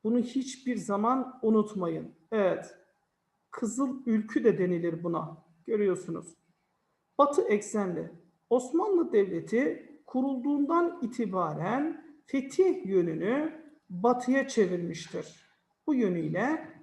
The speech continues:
Anadolu'daki beyliklerle iyi geçinilmiş ve ne yapılmıştır? Çimpe Kalesi'nin alınmasıyla birlikte batıya doğru gidilmiştir. Batıya doğru gidilirken bir önceki dersimizde anlatmıştım.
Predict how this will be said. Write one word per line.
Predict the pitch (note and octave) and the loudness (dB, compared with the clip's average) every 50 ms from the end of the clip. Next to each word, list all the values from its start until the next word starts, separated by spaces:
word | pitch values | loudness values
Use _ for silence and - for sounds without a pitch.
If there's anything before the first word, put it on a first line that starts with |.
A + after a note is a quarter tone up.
| - _ - | -10 _ 2
Anadolu'daki | A#3 C#4 D4 C#4 A#3 A#3 G#3+ G3+ F#3 F#3 F3+ F3+ - G3+ E3+ - | 4 6 6 4 4 0 0 0 -2 -2 -4 -4 -4 -6 -2 0
beyliklerle | G3+ G3 F#3+ F#3 F3+ F#3 - F#3+ F3+ E3+ F3 G3 A#3 C#4+ E4 E4 - - - - _ _ - | 0 0 0 -2 -4 -4 -2 -2 -2 -2 0 0 0 0 0 -2 -4 -8 -18 -20 _ _ 0
iyi | B3 C4 C#4+ B3+ - | 2 2 2 2 0
geçinilmiş | A#3 G#3 G#3 - - F#3 F3+ E3+ E3 E3+ E3+ E3+ F#3+ A#3 C#4+ E4+ E4 - - - - - - _ _ _ _ _ _ _ _ _ _ _ _ _ _ - | -2 -4 -4 -4 -4 -2 -2 -2 -2 -2 -2 -2 0 2 2 0 0 -4 -8 -14 -16 -16 -20 _ _ _ _ _ _ _ _ _ _ _ _ _ _ -4
ve | G#3+ A3 B3 C#4+ D#4 E4 E4 - - - - _ - | 0 0 2 0 0 -2 -6 -10 -16 -20 -20 _ -6
ne | A#3 C4 D4+ | -2 2 2
yapılmıştır? | D4 B3+ - - A3 G3+ F#3 F3+ F3 F3+ - - D#4 E4+ - - | 4 2 2 2 0 0 0 -2 -6 -6 -6 -6 -6 -6 -6 -6
Çimpe | - - F#4+ E4+ - C#4 C4 | -2 0 0 0 0 -2 -2
Kalesi'nin | - B3 A3+ A#3+ A3+ - - A#3 A#3 A3+ A3+ | 0 0 0 0 -2 -2 0 0 0 0 -2
alınmasıyla | - G#3+ G#3+ G#3 G#3 G#3 G3+ G3+ G3+ - - A3 G#3+ F#3 F3+ F3+ F3+ | 0 0 2 2 2 0 0 -2 -4 -4 -4 -4 -2 -2 -2 -4 -2
birlikte | F3+ F3 E3 E3 E3 E3 E3+ - A#3 C4+ D4 D4 D4 - - - - - _ - | -4 -6 -4 -4 -6 -4 0 2 2 2 2 0 -4 -10 -14 -20 -20 -12 _ 2
batıya | B3+ C4 B3+ B3+ - D4 C#4 C4 F#3 | 2 2 2 2 0 0 0 2 2
doğru | G3 F3+ F3 E3+ E3+ | 2 0 0 0 -2
gidilmiştir. | D3+ E3+ D#3+ E3 E3+ E3 E3 E3 D#3+ - - - - - - - _ _ _ _ _ _ _ _ _ - | -2 -4 -2 -4 -2 -2 -4 -6 -6 -8 -8 -10 -10 -10 -12 -20 _ _ _ _ _ _ _ _ _ 0
Batıya | B3 B3+ B3+ - F#4 G4 F#4 E4+ | 0 0 2 2 2 2 4 4
doğru | D#4 C4 A#3+ G#3 | 4 2 2 2
gidilirken | E3 E3+ G3 F3 G3+ G3 F#3 F3+ F3+ - G#3 A#3 D4 E4 E4 - - | 0 -4 -4 -2 -2 0 0 0 -2 0 -2 0 0 0 0 2 2
bir | D#4+ | 2
önceki | C#4 C4 A#3+ G3+ G3 G#3 - G#3 E3+ | 4 4 2 2 0 -2 -4 -4 -2
dersimizde | G3 F#3+ F#3 F#3 - G3+ F#3+ F#3 F3 F3 G3 | 0 0 0 0 -2 -2 -4 -4 -4 -4 -6
anlatmıştım. | - - G3 F#3+ F#3+ F#3 F3+ F#3 - E3+ D#3 - - - B3+ C#4+ E4 E4 | -4 -4 -4 -2 -2 -4 -4 -4 -6 -8 -8 -8 -4 0 0 2 2 0